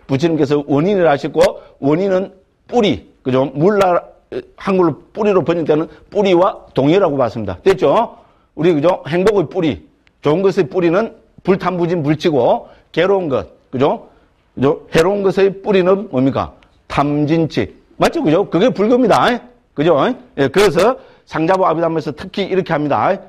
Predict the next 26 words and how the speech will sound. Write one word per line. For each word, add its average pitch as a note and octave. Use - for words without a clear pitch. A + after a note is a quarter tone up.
야, D3+
그래서 F#3
우리는, F3+
그러면 F#3+
이제 E3+
해로운, F#3+
어, F3+
아, F3+
또 F#3+
지난번에 F#3
한 F#3
거 E3
간단하게 F#3
한번 E3
하-, D3+
하겠습니다. D#3+
탐진치, F3+
불탐부진, E3
불치입니다. C#3+
자, F3+
이 G3
여섯 A3+
가지 G3
탐진치, G3+
불탐부진, F#3+
불치가 F#3+